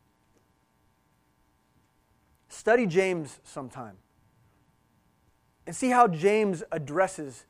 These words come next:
the mouth and the tongue. It is an unruly thing. And if we let it get ahead of us or out of our control, we will end up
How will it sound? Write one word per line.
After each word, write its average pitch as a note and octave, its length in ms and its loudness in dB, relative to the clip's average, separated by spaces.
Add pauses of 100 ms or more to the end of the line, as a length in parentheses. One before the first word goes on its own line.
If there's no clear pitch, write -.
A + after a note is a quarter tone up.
(160)
the D#3+ 80 -6
mouth D#3+ 540 -2
and C#3+ 120 -16
the C#3 40 -16
tongue. B2 360 -16 (3000)
It E3+ 140 0
is F#3 120 4
an G#3 240 2
unruly G3 720 0
thing. E3 380 -8 (760)
And E3+ 100 -4
if F3+ 120 -4
we G3 100 0
let G#3 220 6
it C4 100 2
get A#3+ 220 0
ahead G#3+ 320 0
of D#3 120 2
us - 360 -12
or E3+ 180 -4
out G3+ 160 4
of G#3+ 80 0
our A#3+ 140 4
control, F#3 560 -6 (320)
we F3+ 160 0
will C4 160 2
end A3+ 240 4
up - 240 -2